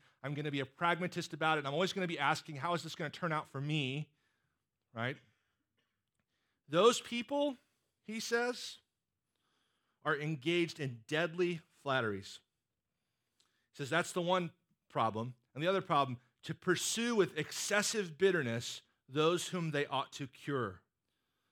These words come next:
But Christ recommends to his disciples a mutual love which is widely distant from flattery. Only he enjoins them to season their admor-, admonitions with moderation,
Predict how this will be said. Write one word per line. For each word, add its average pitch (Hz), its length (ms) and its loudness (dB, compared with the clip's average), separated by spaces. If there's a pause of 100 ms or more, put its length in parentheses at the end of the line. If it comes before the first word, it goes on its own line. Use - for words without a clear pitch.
(260)
But - 140 -14
Christ 208 480 2
recommends 196 600 0
to 190 140 -2
his 185 160 -2
disciples 131 760 -2
a 135 100 -6
mutual 175 600 -2
love 123 520 0 (580)
which 151 180 -6
is 151 160 -4
widely 190 520 -2
distant 180 460 -4
from 160 160 -12
flattery. 185 500 -4 (920)
Only 202 340 4
he 190 120 0
enjoins 190 560 0
them 165 180 2
to 139 100 -6
season 220 640 -2
their 190 140 0
admor-, 165 420 0 (220)
admonitions 151 800 -2
with 127 220 -10
moderation, 127 920 -8